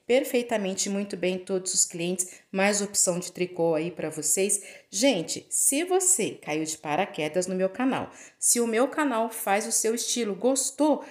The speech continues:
já se inscreva, ative o sino de notificação. Esses tricôs manga longa a trinta reais. Deixe nos comentários pra mim se vocês já conheciam o Outlet Maju Maria. Esse feedback é muito importante para o lojista,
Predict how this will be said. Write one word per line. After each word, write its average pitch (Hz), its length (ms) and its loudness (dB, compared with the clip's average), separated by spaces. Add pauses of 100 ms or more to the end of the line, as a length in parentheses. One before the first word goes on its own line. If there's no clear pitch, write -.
(200)
já 277 220 4
se 294 160 4
inscreva, 240 640 2
ative 240 400 -2
o 262 40 0
sino 240 440 4
de 226 100 -4
notificação. 220 880 0 (380)
Esses 240 340 4
tricôs 262 560 2
manga 226 480 0
longa 208 600 0
a 240 180 -2
trinta 254 580 -2
reais. 214 480 2 (160)
Deixe 247 400 2
nos 294 160 4
comentários 220 540 0
pra 175 160 -6
mim 170 200 -2
se 185 140 2
vocês 196 360 -2
já 185 200 0
conheciam 269 720 2 (320)
o 185 120 0
Outlet 202 680 2
Maju 175 380 -2
Maria. 196 640 0
Esse - 240 2
feedback 196 600 -2
é 196 60 2
muito 220 340 -2
importante 233 520 -2
para 190 180 -2
o 185 40 -2
lojista, 185 580 -2